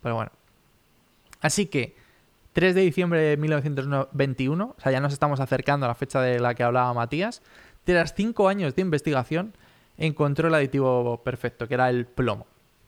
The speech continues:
Así que la solución era, bueno, la voy a leer porque no, n-,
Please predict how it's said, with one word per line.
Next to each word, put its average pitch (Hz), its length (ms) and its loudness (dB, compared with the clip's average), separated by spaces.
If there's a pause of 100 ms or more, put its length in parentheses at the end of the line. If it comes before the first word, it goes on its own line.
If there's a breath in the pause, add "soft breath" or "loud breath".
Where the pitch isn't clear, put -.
(560)
Así 151 220 -2
que 165 120 0
la 151 80 4
solución 185 640 -2 (760 soft breath)
era, 175 440 2 (160)
bueno, 131 360 -2
la 131 120 -2
voy 131 140 4
a 143 60 6
leer 151 200 2
porque 151 180 -2
no, 131 220 -2
n-, 139 300 -2